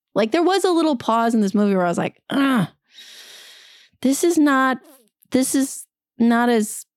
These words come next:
clear as maybe it was before I had a kid."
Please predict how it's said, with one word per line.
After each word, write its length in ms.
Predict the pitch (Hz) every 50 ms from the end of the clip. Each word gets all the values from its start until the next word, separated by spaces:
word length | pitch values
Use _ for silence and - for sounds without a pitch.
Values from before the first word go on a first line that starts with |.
| _ _ -
clear 640 | - - - - 208 220 220 220 208 202 202 190 -
as 220 | - - 185 196
maybe 280 | 196 196 196 190 190 185
it 100 | - -
was 200 | 190 190 190 -
before 300 | - 175 - 180 180 175
I 80 | 165 175
had 280 | 175 175 - - - - _ - -
a 120 | - 165
kid." 440 | - - - - - - - - 190